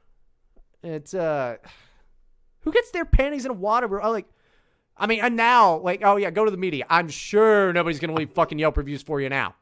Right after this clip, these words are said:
Good Lord. It's silly. It's weird.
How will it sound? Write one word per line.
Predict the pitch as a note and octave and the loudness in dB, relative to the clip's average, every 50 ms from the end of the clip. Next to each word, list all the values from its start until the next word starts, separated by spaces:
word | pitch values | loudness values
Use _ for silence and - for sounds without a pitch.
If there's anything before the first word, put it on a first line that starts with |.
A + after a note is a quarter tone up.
| _ _ _ _ _ _ _ _ _ _ _ _ _ _ _ _ _ _ _ _ _ _ _ _ _ _ _ _ _ _ _ _ _ | _ _ _ _ _ _ _ _ _ _ _ _ _ _ _ _ _ _ _ _ _ _ _ _ _ _ _ _ _ _ _ _ _
Good | - - A#2 F2+ D2 A#2+ F#2+ | -18 -16 -16 -16 -18 _ -20
Lord. | F#2+ F#2 F#2+ F#2+ F#2 F#2+ F#2 F2+ F2 - | -20 -20 -18 -18 -16 -16 -18 -18 _ -18
It's | - - - | -18 -16 -14
silly. | - - G4 G4 F#4 D#4 F#3 B2+ A2 | -10 -8 -6 -4 -4 -4 -4 -6 -6
It's | B2+ - - | -10 -14 -10
weird. | A#3+ E4 F4+ F4 C4 F3 B2 F#2+ E2 _ | -6 -4 -2 -2 -2 -4 -4 -6 -14 _